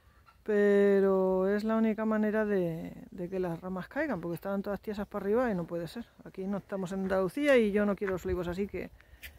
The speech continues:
que aquí al estilo de Cataluña va muy bien. Que no digo que no den más ni den menos, sencillamente pues me gusta más así,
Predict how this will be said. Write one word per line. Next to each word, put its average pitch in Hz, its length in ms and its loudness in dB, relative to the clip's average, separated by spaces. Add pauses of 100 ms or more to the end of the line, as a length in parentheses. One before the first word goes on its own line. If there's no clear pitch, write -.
(500)
que 196 140 0
aquí 202 200 4
al 214 120 6
estilo 202 400 0
de 185 80 2
Cataluña 190 440 0
va 185 120 0
muy 170 220 -2
bien. 160 280 -6 (1120)
Que 180 160 -4
no 185 120 0
digo 208 220 6
que 202 140 4
no 202 100 6
den 208 140 6
más 233 180 8
ni 247 120 10
den 214 180 8
menos, 190 260 6
sencillamente 202 640 2
pues 175 460 -6
me 190 140 -2
gusta 196 260 0
más 180 180 -4
así, 180 300 -4